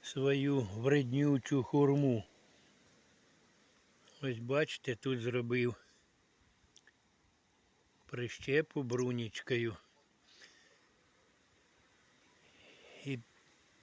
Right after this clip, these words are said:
пройшло, мабуть, два місяці.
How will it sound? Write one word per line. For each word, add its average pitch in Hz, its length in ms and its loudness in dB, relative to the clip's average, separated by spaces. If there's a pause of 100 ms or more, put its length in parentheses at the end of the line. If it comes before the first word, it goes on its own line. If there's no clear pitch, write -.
(100)
пройшло, 135 720 0 (320)
мабуть, 131 560 -4 (640)
два 139 320 4
місяці. 135 800 -2